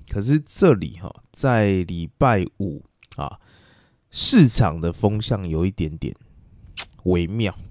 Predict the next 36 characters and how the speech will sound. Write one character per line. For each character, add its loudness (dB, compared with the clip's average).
啊， -8
有 2
一 8
点 4
点 0
变 4
啊。 -10
呃， 0
甚 4
至 6
有 6
些 4
人 0
可 -6
能 -4
会 0
觉 0
得 0
说 -4
，“诶， 4
我 4
降 0
两 -2
码， -6
有 8
可 0
能 -4
对 2
股 -8
市 -6
是 -4
利 -6
好 -16
的” -12
哈。 -16
那 2